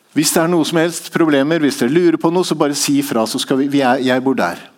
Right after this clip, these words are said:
Og så kom en annen nabo med mat. "Når dere flytter inn et sted, så har dere jo ikke tid til å lage mat. Se her, jeg har lagd middag til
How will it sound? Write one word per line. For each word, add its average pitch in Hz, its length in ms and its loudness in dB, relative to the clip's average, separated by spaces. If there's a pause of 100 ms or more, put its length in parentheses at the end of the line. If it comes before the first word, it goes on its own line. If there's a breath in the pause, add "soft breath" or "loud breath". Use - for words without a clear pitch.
(180)
Og - 80 -10
så 139 80 0
kom 143 160 0
en 147 160 4
annen 117 220 4
nabo 120 260 2
med 135 160 2
mat. 127 560 0
"Når 127 220 0
dere 151 180 0
flytter - 540 -2
inn 196 160 -2 (420 loud breath)
et 139 160 -2
sted, 170 320 2
så 170 80 0
har 123 140 2
dere 117 100 2
jo 123 60 -2
ikke 165 100 0
tid 117 380 -2
til 127 100 2
å 123 60 2
lage 131 160 0
mat. 135 260 2
Se 156 80 0
her, 147 240 0
jeg 131 80 2
har 139 80 2
lagd 139 240 0
middag 101 400 -2
til 110 80 -2